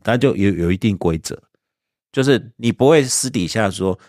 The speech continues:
开庭以外的时间，当然法官们要去找谁讲话啊什么的，那是他的自由或意见。但是两边的，比如说专家证人有怎么样意见，全部都要摊开来。啊，包括你刚才讲说明会，其实我反而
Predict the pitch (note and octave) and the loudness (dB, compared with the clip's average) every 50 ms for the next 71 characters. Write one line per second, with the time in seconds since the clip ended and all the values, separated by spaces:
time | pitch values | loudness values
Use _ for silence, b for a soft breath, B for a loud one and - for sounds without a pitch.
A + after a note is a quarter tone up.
0 | b b b b _ _ - - C#3 D3+ C#3+ C3 A2 G#2 G2 F2 E2+ G2 B2 A#2+ | b b b b _ _ -4 -2 -2 0 0 0 -2 -2 -2 -2 -2 0 0 0
1 | A2+ F#2+ - - E2+ D#2+ - F#2+ F#2+ F2 - G#2+ G2+ F#2+ F#2 F2 F2 F2 - - | 0 -2 -2 -6 -8 -6 -2 -2 -2 0 0 -2 -2 0 -2 -2 -2 -4 -2 -2
2 | E2+ E2 - F#2+ F#2+ F#2 F#2 F#2 F#2 F2+ - G#2 E2+ - - D2 C#2+ - - D#2+ | -4 0 0 0 0 0 -2 -2 -4 -2 -4 -6 -2 -2 -4 -2 -2 -4 -4 -6
3 | D2+ - - D#2+ C2+ C2 D2+ - G2 F#2 F2 E2 D#2 D#2+ D#2 - - - C2+ C2+ | -6 -4 -6 -6 -6 -6 -4 -2 0 0 0 0 -2 -4 -4 -6 -8 -10 -10 -10
4 | C#2+ C#2+ - D2 C#2+ C#2 - G2 G2 F#2+ F#2+ F2+ - F2 E2 D#2+ D#2+ D2+ D2+ - | -10 -10 -8 -10 -10 -8 -4 -4 -4 -4 -4 -4 -4 -4 -4 -2 -4 -6 -8 -8
5 | - F#2+ F2 D#2+ D#2 C#2+ C#2+ C#2+ - F#2+ F2 F2 F2 E2+ D#2+ - - D#2+ C#2+ - | -8 -6 -6 -6 -4 -6 -6 -4 -4 -4 -4 -4 -6 -10 -10 -8 -8 -8 -8 -8
6 | b b b b b b b b b b - E3+ E3 D3+ D#3+ C#3 A#2 _ _ _ | b b b b b b b b b b 0 0 2 2 0 -2 -4 _ _ _
7 | _ _ _ _ _ _ _ _ _ _ _ _ A#2 B2+ A#2+ G#2+ A2+ D3 C#3+ C#3+ | _ _ _ _ _ _ _ _ _ _ _ _ -2 0 0 2 2 2 2 4
8 | C#3 A2+ A2 G#2+ B2+ C3 B2+ G#2+ - A2+ G2+ F#2+ - G#2 G#2+ G2+ G#2 G2+ G2 - | 2 0 2 2 2 2 2 2 2 0 -2 0 -2 -4 -2 0 0 0 0 -2
9 | A2 G#2 G2 F2+ F2 E2+ E2+ E2 D#2+ D#2+ D#2+ F2+ F#2 G2 G2+ F2+ - - F2+ E2 | -4 -4 -4 -4 -6 -6 -8 -8 -10 -10 -12 -12 -10 -12 -12 -10 -8 -8 -10 -8
10 | - - - F#2 F2 G#2 G2 - F#2 F#2 - - - D#2+ D2+ - - - - - | -8 -8 -8 -8 -8 -8 -6 -4 -4 -6 -6 -8 -14 -14 -14 -14 -14 -14 -14 -16
11 | - - _ _ _ _ _ _ _ _ _ _ _ _ _ _ _ _ _ _ | -20 -20 _ _ _ _ _ _ _ _ _ _ _ _ _ _ _ _ _ _
12 | _ G#2 A#2+ - C3+ C3+ C#3 - C#3+ A#2+ G2+ G2 B2+ B2+ A#2+ G#2+ F#2+ E2+ E2 - | _ -6 0 2 2 2 4 2 2 2 2 0 0 0 2 0 -2 -2 -2 -4
13 | A#2+ A2 A2+ G#2 A#2 C3 B2 - D3 D3 F3 D3+ A2 F2+ E2+ - - E2+ D#2+ E2+ | -4 -4 -2 -2 -2 -2 -2 -2 0 0 2 2 2 2 0 0 -2 -2 -2 -2
14 | E2+ | -4